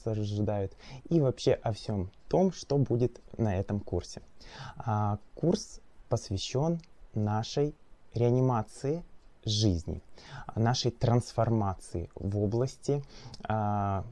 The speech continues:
дедлайнов, в области лени, в области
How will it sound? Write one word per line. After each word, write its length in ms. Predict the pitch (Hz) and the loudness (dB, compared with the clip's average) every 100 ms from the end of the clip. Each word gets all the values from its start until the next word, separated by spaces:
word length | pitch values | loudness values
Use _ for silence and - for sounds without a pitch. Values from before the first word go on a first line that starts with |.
| - - | -14 -6
дедлайнов, 680 | - 110 104 104 104 110 131 - - | 2 4 6 6 6 4 0 -4 -4
в 320 | 117 107 - | -4 -2 4
области 720 | 127 117 117 113 - - 98 - | 6 6 4 2 -2 -2 0 2
лени, 560 | 110 117 131 151 143 - | 4 8 8 6 2 -2
в 160 | - 104 | 2 4
области 560 | 104 127 123 - 127 | 4 4 2 0 -2